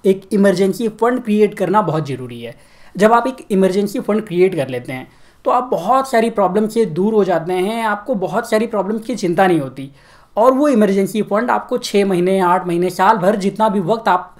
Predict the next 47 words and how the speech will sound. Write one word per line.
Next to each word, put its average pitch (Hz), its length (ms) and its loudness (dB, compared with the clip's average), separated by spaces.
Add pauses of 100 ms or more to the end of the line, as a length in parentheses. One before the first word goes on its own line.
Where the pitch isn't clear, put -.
(300)
उस 226 200 -2
इमरजेंसी 185 480 0
फंड 185 240 -4
के 185 60 -2
लिए 190 100 0
बनाते 131 360 -4
हैं 139 380 -8
या 220 80 2
जितने 196 280 -2
वक्त 226 300 -4
के 226 80 0
लिए 226 100 -2
वो 220 140 2
इमरजेंसी 165 480 -2
फंड 175 220 -4
बनाते 127 300 -8
हैं, 123 200 -10 (440)
उतने 247 320 2
वक्त 254 300 0 (200)
आपको 254 340 0
पैसे 240 520 -2
से 349 160 0
जुड़ी 277 200 0
हुई 294 180 2
प्रॉब्लम 254 360 2
से 277 120 -2
दूर 185 200 0
रख 135 120 -6
लेता 131 220 -8
है। 120 200 -10 (440)
मैं 165 80 0
ये 196 100 4
नहीं 240 140 0
कहता 208 200 0
हूँ 214 120 0
कि 220 80 -8
सारी 185 340 0
प्रॉब्लम 247 340 2
दूर 240 120 0
हो 240 60 6
जाएंगी, 262 280 0
लेकिन 285 260 2
पैसे 233 440 -4
से - 120 -2
जुड़ी 254 220 0
हुई 254 160 0
प्रॉब्लम 214 400 2